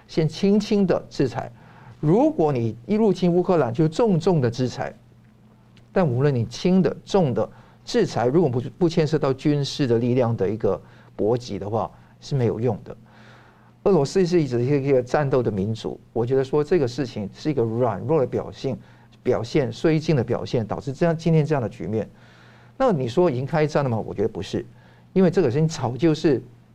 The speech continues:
半独立的状态，甚至是独立的状态。但现在是承认，而且派军队，那会不会开战？我觉得不会。一个乌克兰也不会挥军去跟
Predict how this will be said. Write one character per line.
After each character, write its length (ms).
半 240
独 160
立 100
的 80
状 220
态， 140
甚 160
至 80
是 100
独 220
立 100
的 80
状 240
态。 180
但 120
现 140
在 80
是 140
承 320
认， 200
而 60
且 80
派 180
军 220
队， 200
那 280
会 160
不 80
会 120
开 260
战？ 300
我 80
觉 100
得 60
不 120
会。 240
一 100
个 100
乌 160
克 160
兰 140
也 80
不 140
会 80
挥 200
军 220
去 320
跟 120